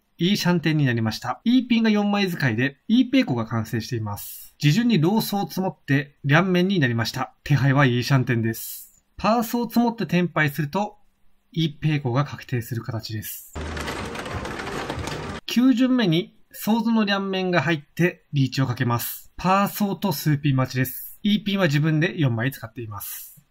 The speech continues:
リーチ赤ドラで、打点は四千点からになります。すぐに、社長から追いかけリーチが入りました。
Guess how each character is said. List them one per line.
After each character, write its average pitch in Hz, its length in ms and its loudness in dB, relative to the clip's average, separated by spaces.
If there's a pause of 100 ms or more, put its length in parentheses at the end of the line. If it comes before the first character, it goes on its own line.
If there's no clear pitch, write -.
リ 196 260 4
ー - 20 -14
チ - 340 0
赤 135 240 -2
ド 131 100 2
ラ 123 80 -2
で、 - 260 -2 (200)
打 131 120 0
点 156 160 2
は 147 80 4
四 131 200 2
千 147 260 0
点 143 200 2
か 135 140 -6
ら 131 60 -4
に 135 160 -6
な 131 60 -6
り 110 100 -10
ま 104 140 -16
す。 - 460 -16
す - 240 0
ぐ 226 140 4
に、 175 320 2 (220)
社 - 200 -6
長 208 200 2
か 196 120 -4
ら 196 280 -2
追 156 60 2
い 147 60 2
か 151 100 2
け 147 100 2
リ 135 160 2
ー - 40 -4
チ - 120 -6
が 131 120 2
入 127 180 -2
り 117 80 -4
ま 120 100 -6
し - 120 -8
た。 - 240 -6